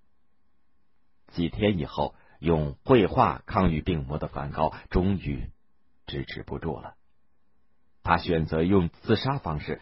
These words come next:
结束了自己三十七岁的生命。梵高的一生是痛苦的，但他留下了色彩鲜艳的许多的绘画，歌颂了生活当中的美。他在艺术上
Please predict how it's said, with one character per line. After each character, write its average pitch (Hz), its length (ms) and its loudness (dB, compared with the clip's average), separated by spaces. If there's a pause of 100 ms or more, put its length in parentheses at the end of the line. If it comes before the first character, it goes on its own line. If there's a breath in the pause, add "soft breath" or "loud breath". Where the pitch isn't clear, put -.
(120)
结 85 200 0
束 90 140 0
了 82 80 2
自 82 200 -6
己 71 260 -12
三 90 140 2
十 90 120 -4
七 101 220 -4
岁 87 180 -4
的 - 80 -8
生 67 240 -8
命。 - 140 -14 (2250)
梵 95 240 4
高 98 200 4
的 90 120 2
一 71 160 -4
生 82 240 -2
是 - 120 -4
痛 82 260 0
苦 50 220 -8
的， - 200 -14 (340)
但 131 160 10
他 120 120 2
留 113 180 6
下 135 160 2
了 98 120 2
色 139 280 4
彩 78 220 -2
鲜 139 340 4
艳 127 140 2
的 85 100 2
许 80 240 -6
多 131 180 2
的 - 120 4
绘 110 240 2
画， 139 260 -4 (220 loud breath)
歌 117 200 8
颂 98 200 0
了 76 80 0
生 151 260 6
活 85 180 2
当 127 260 2
中 147 120 6
的 127 100 8
美。 73 300 -4 (920)
他 95 160 4
在 110 140 2
艺 156 180 4
术 85 140 2
上 78 220 0